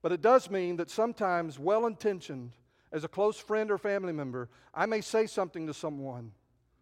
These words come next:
to counter what they're thinking without praying about it myself, without thinking about what I'm saying, without thinking about what I'm doing, and just casually say to them, "I think that's a mistake. I think that's stupid.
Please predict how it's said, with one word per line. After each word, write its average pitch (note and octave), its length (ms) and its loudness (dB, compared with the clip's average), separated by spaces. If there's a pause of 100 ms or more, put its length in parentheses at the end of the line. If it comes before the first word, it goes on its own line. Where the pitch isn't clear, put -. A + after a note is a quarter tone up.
(400)
to E3 80 -4
counter A3 480 0
what G#3 160 2
they're F#3+ 160 0
thinking C3+ 540 -8 (480)
without G3 360 6
praying G#3 360 0
about G3+ 260 4
it G3 60 -4
myself, D#3+ 760 -8 (600)
without G3 340 6
thinking G#3+ 380 0
about F#3+ 260 6
what F#3 140 2
I'm F3+ 120 -2
saying, C3+ 460 -8 (240)
without F3+ 260 2
thinking G#3+ 320 -2
about F#3+ 220 4
what F#3 100 2
I'm F#3 140 -2
doing, C#3+ 320 -6 (180)
and F3 120 -6
just F#3+ 180 -2
casually G#3+ 460 4
say D#3+ 180 -2
to D3+ 120 -6
them, D#3+ 120 -6
"I B3 100 2
think F#3 220 -4
that's G3+ 220 0
a - 20 0
mistake. A3+ 420 -8 (960)
I C4+ 140 4
think F#3+ 220 -2
that's A3 220 0
stupid. B3 460 -10